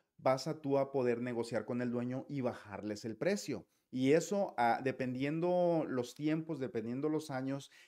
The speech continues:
eso tú es lo que, lo que debes de identificar y tu realtor te va a decir. Hay mercados como California, Utah,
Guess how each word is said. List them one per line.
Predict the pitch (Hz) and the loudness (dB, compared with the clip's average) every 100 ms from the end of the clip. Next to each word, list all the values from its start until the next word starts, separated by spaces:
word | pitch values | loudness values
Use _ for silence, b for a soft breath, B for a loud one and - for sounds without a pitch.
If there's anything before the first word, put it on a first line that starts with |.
| - | -6
eso | 123 143 | -4 -4
tú | 139 135 | -2 0
es | 131 | 0
lo | 139 131 | 0 -2
que, | 127 113 | 0 0
lo | 98 107 | 0 -2
que | 101 110 | 0 2
debes | 110 120 117 | 2 0 0
de | 113 | -2
identificar | 113 107 113 120 143 | -2 -4 -8 -2 0
y | 147 | 0
tu | 135 | -2
realtor | 110 110 110 131 123 | 0 0 0 -2 -4
te | 110 | -2
va | 95 | -2
a | |
decir. | 101 - 185 127 b b - | -2 -2 -2 -2 b b -4
Hay | 123 | 0
mercados | 151 170 170 170 156 135 | 2 0 2 0 2 -2
como | - 120 107 | -4 -6 -2
California, | 104 107 - 151 160 131 104 107 b b | -2 -4 2 2 2 0 -2 -4 b b
Utah, | 117 104 170 185 123 104 104 | -12 -4 -2 -2 0 0 -2